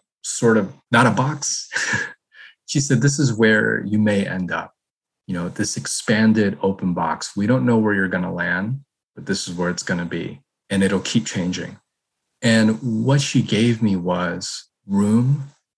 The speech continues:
and expansiveness to grow. And I think what spiritual trauma does is it gets us stuck in an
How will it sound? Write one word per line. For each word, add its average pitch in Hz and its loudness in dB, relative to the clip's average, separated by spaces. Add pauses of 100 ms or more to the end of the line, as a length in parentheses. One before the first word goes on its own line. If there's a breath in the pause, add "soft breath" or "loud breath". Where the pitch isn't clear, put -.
(140)
and 98 0
expansiveness 101 -2 (360)
to - -18
grow. 87 -6 (520)
And 101 0
I 107 2
think 123 2
what 101 0
spiritual - -8 (160)
trauma 113 4
does 90 -2
is 92 -10
it 90 -10
gets - -2
us 87 -6
stuck - -6 (380)
in 98 -4
an 95 0